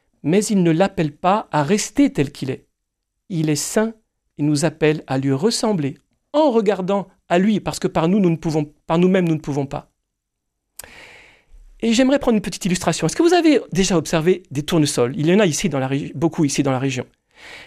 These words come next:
Est-ce que vous avez remarqué que les tournesols sont toujours tournés vers le soleil et ils finissent par lui ressembler ? Ils sont jaunes, ils sont ronds, comme le soleil, et ils ont des pétales en guise de rayons.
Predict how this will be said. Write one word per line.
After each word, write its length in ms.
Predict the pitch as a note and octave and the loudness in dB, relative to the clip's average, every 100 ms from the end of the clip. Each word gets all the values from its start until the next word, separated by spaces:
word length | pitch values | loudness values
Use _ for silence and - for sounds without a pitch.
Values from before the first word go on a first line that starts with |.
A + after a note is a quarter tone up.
| - | -10
Est-ce 100 | - | 0
que 80 | C#4+ | 2
vous 120 | E4 | 2
avez 120 | D4+ | 2
remarqué 440 | A#3+ F#3 - D4 | 0 -2 0 -2
que 100 | D4 F3 | 2 2
les 220 | D#3+ D#3+ | 2 -4
tournesols 600 | - D#4+ A#3 - B3 D4 | -4 2 2 4 0 0
sont 180 | F3 D3 | -4 -6
toujours 680 | - D4+ A3+ C4+ D4+ - | -2 -2 2 0 0 -6
tournés 440 | - C4 G#3 G3 B3+ | 0 2 4 2 0
vers 160 | F#3 | 0
le 80 | D3+ | -2
soleil 520 | - F3+ D3 D#3+ G#3+ _ _ _ _ - _ - | 0 0 0 0 -4 _ _ _ _ -20 _ -4
et 140 | B3 - | -2 -2
ils 140 | A#3+ | -4
finissent 400 | - B3 E4 D4+ | 2 4 4 4
par 200 | - E3 | 0 0
lui 120 | D3+ | 0
ressembler ? 640 | D#3 D3+ F#3 G3+ B3 A#3+ _ _ _ _ F#3+ | -2 -2 -2 -2 -2 -6 _ _ _ _ -8
Ils 80 | |
sont 220 | F#3 A#3+ G3+ | 0 2 4
jaunes, 400 | E3 F#3 C4 - _ _ _ | 4 2 -2 -8 _ _ _
ils 60 | D#3+ | -4
sont 260 | A3+ G3+ | 2 2
ronds, 320 | D#3+ F3 - _ _ - | 4 0 0 _ _ -4
comme 160 | G3 | 2
le 60 | F3+ | 2
soleil, 480 | - D#3 D#3 A#3 - _ _ _ _ _ _ - | 2 0 2 0 -6 _ _ _ _ _ _ -2
et 60 | B3 | 2
ils 120 | B3+ | 2
ont 60 | A3+ | 2
des 120 | G#3+ | 0
pétales 440 | A3+ G#3+ A3 A3+ | 0 0 2 2
en 60 | E3 | 2
guise 220 | F3 E3+ | -2 -2
de 100 | D#3+ | 0
rayons. 340 | D#3 D3 C#3+ | 0 0 -2